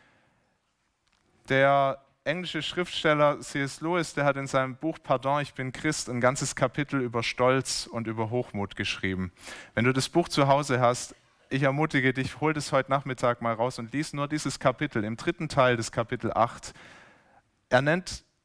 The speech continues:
den Stolz, den Hochmut, die größte Sünde oder die große Sünde, so ist dieses Kapitel überschrieben, die große Sünde. Er sagt, Stolz ist wirklich die schlimmste von allen Sünden.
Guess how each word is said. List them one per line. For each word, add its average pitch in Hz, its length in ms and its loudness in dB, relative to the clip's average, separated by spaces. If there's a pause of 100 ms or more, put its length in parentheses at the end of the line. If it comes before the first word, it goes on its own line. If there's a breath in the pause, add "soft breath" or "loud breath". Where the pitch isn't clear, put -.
(400)
den 139 120 -4
Stolz, 156 440 2
den 131 200 -4
Hochmut, 143 600 -6
die 123 100 -4
größte 180 800 2 (480)
Sünde 131 520 -4
oder 117 180 2
die 214 280 2
große 180 440 2
Sünde, 147 420 -2
so 127 200 -6
ist 143 140 -6
dieses 127 240 -4
Kapitel 120 400 -4
überschrieben, 104 540 -6
die 170 180 -2
große 147 420 0
Sünde. 117 340 -2
Er 101 80 4
sagt, 123 320 0
Stolz 165 420 2
ist 151 160 -6
wirklich 151 400 -2 (400 loud breath)
die 160 100 2
schlimmste 202 600 2
von 160 240 0
allen 190 500 2
Sünden. 131 640 -2